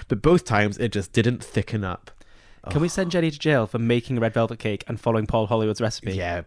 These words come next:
Speaker 1: p-, and also it's not Paul Hollywood's recipe.
Speaker 2: <laughs>
Speaker 1: It's,
Speaker 2: No, it's
Speaker 1: it's
Speaker 2: not.
Speaker 1: somebody that Paul Hollywood wants new's recipe. So she can't make it thicker. That's a problem. It's not thickening up. She tried whipping the cream separately, but to no avail.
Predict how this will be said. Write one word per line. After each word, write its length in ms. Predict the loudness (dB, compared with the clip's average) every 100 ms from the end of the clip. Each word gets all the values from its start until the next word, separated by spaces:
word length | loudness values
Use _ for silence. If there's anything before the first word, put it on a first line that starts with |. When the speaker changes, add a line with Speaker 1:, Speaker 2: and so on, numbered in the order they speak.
| -4
Speaker 1:
p-, 80 |
and 160 | 0 2
also 160 | 2 2
it's 100 | -2
not 120 | -4
Paul 120 | -4
Hollywood's 320 | -2 -4 -4
recipe. 360 | -6 -6 -2 2
Speaker 2:
<laughs> 380 | 2 0 0 2
Speaker 1:
It's, 140 | 4
Speaker 2:
No, 60 | 4
it's 140 | 2
Speaker 1:
it's 100 | 2
Speaker 2:
not. 80 | 6
Speaker 1:
somebody 240 | 6 6
that 120 | 4 4
Paul 200 | 4 4
Hollywood 320 | 2 2 0
wants 300 | -2 -2 -4
new's 360 | -4 -4 -4
recipe. 440 | -6 -6 -6 -8 -10 -12 -16 -10
So 120 | -4
she 120 | -2
can't 240 | 2 2 4
make 180 | 2 2
it 100 | 0
thicker. 280 | 0 0
That's 180 | -6 -6
a 40 | -6
problem. 400 | -6 -8 -10 -12 _ _
It's 140 | -14 -6
not 180 | -4 -4
thickening 300 | -6 -4 -4
up. 220 | -6 -10 -16 -16 -16
She 160 | -6 -2
tried 280 | 2 2 4
whipping 280 | 4 4
the 80 | 4
cream 180 | 2 0
separately, 640 | 2 0 2 -2 -2 -4
but 180 | -4 -4
to 80 | 0
no 200 | 4 4
avail. 440 | 4 2 2 -2